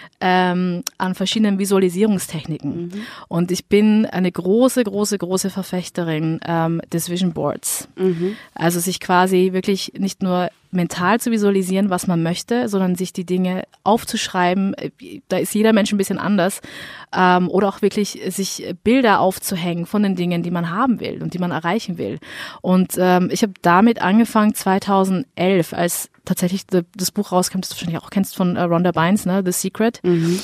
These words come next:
Speaker 1: Ähm, das ist so ein bisschen die McDonald's-Version, ne, von, von dem Buch, äh, Wünsche ans Universum.
Speaker 2: Ja.
Speaker 1: Und auch sehr amerikanisiert, ne? Also wünsche dir nur und dann kommt und dann kriegst du alles, äh, schreib dir auf dem Scheck drauf, dass du zehntausend Dollar haben willst und dann kriegst du's.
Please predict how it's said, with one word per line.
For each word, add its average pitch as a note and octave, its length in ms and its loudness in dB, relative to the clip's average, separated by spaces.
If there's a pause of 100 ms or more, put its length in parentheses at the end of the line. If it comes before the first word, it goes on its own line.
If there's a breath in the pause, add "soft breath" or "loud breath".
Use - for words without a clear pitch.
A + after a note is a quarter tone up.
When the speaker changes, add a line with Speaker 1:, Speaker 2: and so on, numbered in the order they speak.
(320 loud breath)
Speaker 1:
Ähm, F#3 520 4 (180 loud breath)
das F3 140 -6
ist G3+ 100 -2
so B3+ 60 6
ein A3 80 2
bisschen A#3+ 280 2
die A#3 60 2
McDonald's-Version, F3 960 2
ne, F3 160 -4
von, F3+ 380 -6
von F#3 160 -4
dem F#3 100 -2
Buch, F#3 260 -4
äh, D#3 520 -4
Wünsche F#3+ 220 -2
ans E3+ 120 -6
Universum. E3+ 540 -2
Speaker 2:
Ja. F3 160 -2 (500 loud breath)
Speaker 1:
Und G3+ 380 2
auch F#3+ 160 4
sehr G3+ 400 2 (100)
amerikanisiert, G3 1080 0
ne? F3 260 0
Also F3+ 500 0 (220)
wünsche A3 340 2
dir G#3+ 140 2
nur G#3 300 2
und F#3 160 -4
dann F#3+ 100 0
kommt - 320 -2
und - 160 -2
dann F#3 80 0
kriegst - 300 -8
du - 60 2
alles, A#3 460 2
äh, G3 160 0
schreib F#3 280 -4
dir - 100 2
auf F#3+ 80 0
dem G3 80 0
Scheck - 320 -4
drauf, F#3+ 260 0
dass - 220 -8
du G3+ 80 -6
zehntausend G3 600 -2
Dollar G3+ 200 2
haben G3+ 240 2
willst G#3 320 -2
und G3 160 -2
dann F#3 100 -2
kriegst - 280 -8
du's. A#3 140 -2